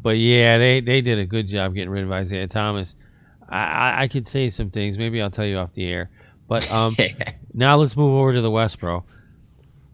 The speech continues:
Speaker 1: By the way, this is Rob Holiday. Rob Holloway. He's my friend on all holidays.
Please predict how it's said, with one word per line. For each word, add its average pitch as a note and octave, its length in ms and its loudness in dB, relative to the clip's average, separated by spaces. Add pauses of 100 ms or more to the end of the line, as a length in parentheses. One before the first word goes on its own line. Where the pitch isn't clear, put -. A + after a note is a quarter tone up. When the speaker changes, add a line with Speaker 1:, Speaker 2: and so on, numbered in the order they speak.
(140)
Speaker 1:
By C3 160 6
the C3+ 80 6
way, B2+ 120 6
this A#2 200 0
is G#2+ 80 -8
Rob G2+ 240 2
Holiday. G2 580 -2 (1120)
Rob G2+ 240 0
Holloway. F#2+ 640 -2 (760)
He's A2 220 -2
my G2+ 140 0
friend G#2+ 520 -2
on F#2 160 -2
all A2 240 2
holidays. E2+ 720 -2